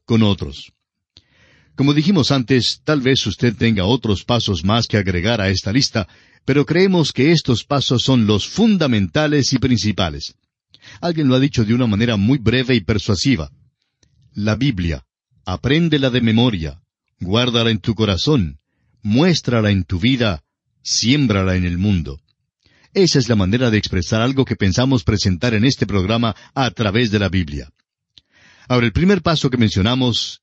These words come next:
es empezar con oración. Tenemos que tener en cuenta que la Biblia es un libro diferente a cualquier otro libro.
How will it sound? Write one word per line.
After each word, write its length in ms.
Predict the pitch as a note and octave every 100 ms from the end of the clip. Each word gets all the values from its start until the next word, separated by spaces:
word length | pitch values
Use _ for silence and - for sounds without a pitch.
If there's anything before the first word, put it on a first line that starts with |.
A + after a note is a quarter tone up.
| -
es 320 | B2 A#2 -
empezar 640 | - A#2+ G2 G#2 - D#3 D3+
con 200 | C#3+ B2+
oración. 580 | A2+ G2 - G#2 D#2 C2+ - _ _ _ _ _ _ _ _ _
Tenemos 320 | E3 G3+ D#3+
que 120 | C#3
tener 240 | G#2+ A2 C3
en 80 |
cuenta 420 | G2 B2 B2+ B2+ A2
que 140 | G#2+
la 100 | F#2
Biblia 640 | F2 D3+ C#3+ G2+ G#2 B2+ - -
es 240 | C3+ B2+
un 180 | B2 G#2+
libro 320 | C3+ D#3 D3
diferente 640 | B2+ C3 A2+ G#2+ C#3+ D#3+ C#3+
a 60 |
cualquier 440 | A2 A2 F2 D#3 F#3+
otro 180 | E3 E3+
libro. 340 | F3+ F#2 D2+